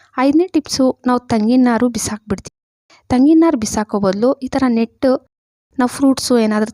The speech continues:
ತಂದಾಗ ಕೊಟ್ಟಿರ್ತಾರೆ, ಇದ್ರ ಒಳಗಡೆಗೆ ಈ ತಂಗಿನ ನಾರು ರೌಂಡಾಗಿ ಇಡಬೇಕು. ಸೇಮ್ ನಾನು ವಿಡಿಯೋದಲ್ಲಿ ಹಿಂಗೆ ಇಡ್ತಾ ಇದ್ದೀನಿ.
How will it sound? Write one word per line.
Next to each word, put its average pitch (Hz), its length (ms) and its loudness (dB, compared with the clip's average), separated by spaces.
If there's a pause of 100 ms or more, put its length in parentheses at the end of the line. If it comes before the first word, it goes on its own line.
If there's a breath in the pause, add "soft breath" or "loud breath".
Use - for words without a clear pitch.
ತಂದಾಗ 196 320 -6 (160)
ಕೊಟ್ಟಿರ್ತಾರೆ, 202 560 -4 (420)
ಇದ್ರ 285 220 2
ಒಳಗಡೆಗೆ 254 520 0
ಈ - 20 -2 (120)
ತಂಗಿನ 214 360 -2
ನಾರು 214 160 0 (100)
ರೌಂಡಾಗಿ 233 640 2
ಇಡಬೇಕು. 185 340 -4 (200)
ಸೇಮ್ 269 260 2
ನಾನು 208 200 0
ವಿಡಿಯೋದಲ್ಲಿ 208 460 -2
ಹಿಂಗೆ 196 200 -4
ಇಡ್ತಾ 202 260 -6
ಇದ್ದೀನಿ. 196 220 -2